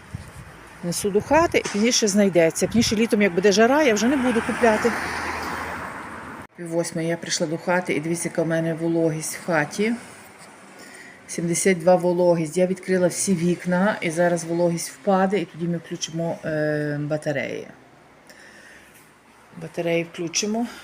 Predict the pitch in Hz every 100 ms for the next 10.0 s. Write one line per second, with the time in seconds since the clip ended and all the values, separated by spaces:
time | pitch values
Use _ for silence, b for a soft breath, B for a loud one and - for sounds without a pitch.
0 | B - - 156 170 160 170 180 185 185
1 | 170 - 196 185 185 - 190 185 262 254
2 | B B B B - - - 214 196 202
3 | - 247 269 - - - _ - - -
4 | - - - - - - - - - -
5 | - - - - - - - - - B
6 | B B B B - - 175 175 - 170
7 | 175 170 165 165 165 165 175 156 165 175
8 | 165 160 156 - 165 160 156 160 151 147
9 | - 160 156 165 165 185 - 208 214 247